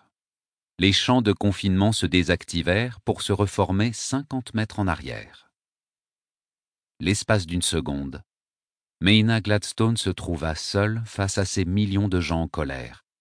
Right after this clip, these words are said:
séparés d'eux uniquement par quelques mètres de pelouse et d'innombrables cadavres soudain rendus aux lois de la pesanteur par la disparition des murs d'énergie. Gladstone leva les deux bras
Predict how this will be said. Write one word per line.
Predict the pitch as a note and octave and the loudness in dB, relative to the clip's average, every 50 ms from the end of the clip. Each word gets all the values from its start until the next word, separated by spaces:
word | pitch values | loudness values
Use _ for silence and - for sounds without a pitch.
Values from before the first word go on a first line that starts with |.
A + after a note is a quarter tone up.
| _ _ _ _ _ _ _ - | _ _ _ _ _ _ _ -8
séparés | - - A2+ - - A2+ G#2+ A#2 A2+ G#2 | 0 0 2 4 4 4 4 4 2 2
d'eux | F2 A2 A#2 B2+ - - - - | 2 2 2 2 2 0 -2 -2
uniquement | A#2+ C#3 D3 D3 C3+ - - - A2+ A#2+ B2 C#3 C3+ | 0 0 0 -4 -6 -6 -6 -2 -2 0 0 -2 -4
par | - - A2 G#2 - | -2 -2 -2 -2 0
quelques | - A#2 G#2+ G2+ - - G2 | -2 -2 -2 -2 -2 -4 -4
mètres | F2+ F2 F2 G2+ B2+ A#2+ - - F2+ | -2 0 0 0 -2 -2 -2 -4 -2
de | D#2 E2 | -2 -2
pelouse | D#2+ - E2+ E2 D#2+ E2 F2 F#2+ G2+ G#2 G#2 G#2 - _ _ _ _ _ _ _ _ _ - | -2 0 0 0 2 2 0 -2 -2 -4 -8 -12 -14 _ _ _ _ _ _ _ _ _ 0
et | G2+ G#2 A2 | 4 4 4
d'innombrables | G2+ E2 E2 G#2+ B2+ D3 C#3+ C#3 C3+ C3+ A#2 F#2+ G2+ A#2 A#2+ G#2+ G2 G2 F#2 | 4 2 -4 -4 -2 -2 0 0 0 0 0 0 0 -2 0 0 0 0 0
cadavres | - - G2 F2+ E2 F2 F2 F2+ F#2 D#2+ F2 - E2 | 2 2 2 2 4 4 2 2 2 -2 -6 -12 -12
soudain | - - - F2+ D#2+ F#2+ F#2 F#2 | -12 -8 -6 -2 0 2 2 2
rendus | E2+ C#2 F2 F2+ F2+ D2+ D#2+ E2 | 2 0 0 0 0 0 0 0
aux | F2+ E2+ D#2+ | 2 2 2
lois | D2 D2+ F2 E2+ E2 | 2 2 2 2 2
de | F2 | 2
la | D#2 D#2+ D#2 | 0 0 0
pesanteur | - F2 E2+ D2+ D#2+ D#2 D#2+ - - E2 D#2 E2 F2+ F#2+ - - | 0 -2 -2 0 -2 -4 -4 -2 0 0 0 0 0 -2 -4 -2
par | - F2+ D#2+ E2+ | 0 2 2 2
la | E2+ E2 | 0 0
disparition | - F#2 - - - F2 D2 E2+ D#2+ - - E2 E2 | -2 -4 -4 0 0 0 0 0 -4 -4 -6 -6 -4
des | D#2 D#2+ D2 | -4 -4 -4
murs | D2 D2+ D2+ - | -4 -6 -8 -6
d'énergie. | - D#2 D2 C#2 C2+ - - - - - - _ _ _ _ _ _ _ _ _ _ _ _ _ _ _ _ _ _ _ _ _ _ _ _ _ _ _ _ _ - - | -8 -8 -8 -8 -8 -10 -10 -10 -10 -12 -12 _ _ _ _ _ _ _ _ _ _ _ _ _ _ _ _ _ _ _ _ _ _ _ _ _ _ _ _ _ -10 -4
Gladstone | F2 G2 A#2+ B2+ - - - - C#3 C#3+ D3+ C#3 | 0 2 2 2 0 -4 -2 2 2 2 2 4
leva | A2+ G#2+ G2 - F#2 G2 | 2 2 4 2 2 2
les | F2 E2+ D2+ | 2 0 0
deux | C2 F2+ F2 | 2 0 0
bras | D2+ D2+ D#2 G2 A#2 | 0 0 0 0 0